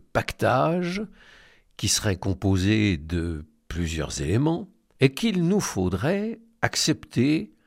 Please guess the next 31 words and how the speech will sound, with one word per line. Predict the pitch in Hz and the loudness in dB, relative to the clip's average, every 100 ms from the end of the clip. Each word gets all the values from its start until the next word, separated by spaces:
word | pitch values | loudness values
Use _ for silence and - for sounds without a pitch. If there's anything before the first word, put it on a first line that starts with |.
| _ _ _ | _ _ _
en | 165 | 4
bloc. | 104 90 - - - - - - | 4 2 0 -12 -16 -20 -20 -10
Dans | 73 87 | -2 2
le | 95 | 2
genre, | 98 151 190 180 139 | 4 4 4 2 0
euh, | 110 92 | 0 0
c'est | 80 - 104 | 0 0 0
tout | - 190 - | 0 -4 2
ou | 156 | 2
rien. | 110 120 - - _ _ _ | 4 0 -2 -16 _ _ _
La | 151 | 0
foi | 165 - 240 190 | 0 -2 0 0
est | 107 | 0
une | 113 98 | 0 0
démarche | 87 98 101 - - - 69 - _ | 2 2 2 0 -4 -6 -8 -12 _
personnelle, | - 156 - 135 170 220 160 73 64 62 _ _ - | -4 -2 -2 -2 -2 -2 -2 -4 -8 -12 _ _ 0
en | 127 | 4
même | 175 180 | 4 2
temps | 208 233 226 202 - _ _ _ | 0 0 0 -6 -12 _ _ _
qu'elle | - 151 | 2 2
va | 151 180 | 2 -2
se | - - 95 | -2 -2 0
référer | 90 73 98 151 - 107 95 110 147 165 - - - _ - | 0 -2 -2 -2 -2 -2 0 0 0 -4 -8 -20 -20 _ 0
à | 101 | 4
des | 107 | 4
bases, | 87 82 85 104 135 123 - _ | 4 2 2 0 -4 -6 -12 _
à | 87 | -8
des | 82 | -6
points | - - 92 139 196 | -8 -10 -2 -2 0
de | 147 | 0
repère | 98 - 78 73 92 135 - - - | -2 -4 -4 -2 -2 -4 -8 -16 -20